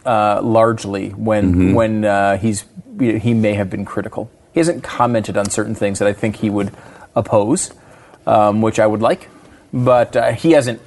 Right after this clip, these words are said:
Speaker 1: he hasn't said, "You know what? I agree. Free trade blows." Like, I haven't heard that from Ted Cruz,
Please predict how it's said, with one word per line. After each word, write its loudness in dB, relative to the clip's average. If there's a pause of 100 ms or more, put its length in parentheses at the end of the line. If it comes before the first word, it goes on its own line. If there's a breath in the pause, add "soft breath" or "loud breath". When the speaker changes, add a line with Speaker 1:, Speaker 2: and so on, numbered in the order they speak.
Speaker 1:
he 0
hasn't 2
said, -2
"You 4
know 4
what? 4
I 2
agree. 2
Free 0
trade 2
blows." 2
Like, 2
I 4
haven't 2
heard 2
that 2
from -6
Ted -2
Cruz, -8